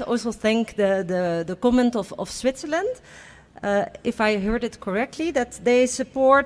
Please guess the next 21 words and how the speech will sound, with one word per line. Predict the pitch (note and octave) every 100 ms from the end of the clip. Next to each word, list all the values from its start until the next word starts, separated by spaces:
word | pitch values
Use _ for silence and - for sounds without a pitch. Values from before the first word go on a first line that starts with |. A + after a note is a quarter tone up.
| -
the, | A3 A#3+ A#3 -
uh, | A#3+ A3 A3 -
implementation | C4 A#3+ A3 G#3+ B3+ B3 A#3+ A#3+
on | - A3
demand | G#3 G#3 A3 A3 A3 - - -
of | G#3+ -
countries. | A#3 G3+ G3+ E3 D#3
Maybe | G#3 G#3+ G#3
that's | G#3+ -
also | G#3 A3
interesting | - A3+ A3+ G#3 A3 G#3
or | A#2 F#3 D#3
to, | G#3+ G3
to, | G3+ G3+
to | G3+ G3 F#3+
elaborate | E3+ G#3 G#3 F#3+ F#3+ F3+
a |
little | F#3 F#3+ F3
bit | F#3
on | F#3 F#3
that. | A3+